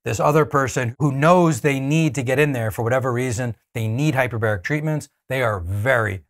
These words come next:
very fearful, and we can't start where we started those other patients. In those cases, we have literally gone as slow as this.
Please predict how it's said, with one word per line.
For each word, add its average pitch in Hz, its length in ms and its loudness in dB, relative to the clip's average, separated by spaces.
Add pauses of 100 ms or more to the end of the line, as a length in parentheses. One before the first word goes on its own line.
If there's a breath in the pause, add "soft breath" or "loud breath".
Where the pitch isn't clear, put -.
(140)
very 113 320 0
fearful, 101 580 -4 (240 soft breath)
and 113 100 -6
we 123 100 -4
can't 139 340 -2
start 127 420 0
where 110 120 -2
we 110 100 -2
started 117 360 -2
those 101 180 -2
other 117 200 2
patients. - 540 -10 (160)
In 143 100 -2
those 180 220 4
cases, 175 480 0
we 165 140 2
have 127 140 0
literally 156 440 2
gone 135 300 2
as 117 100 -6
slow 127 300 -2
as 104 140 -2
this. 101 300 -4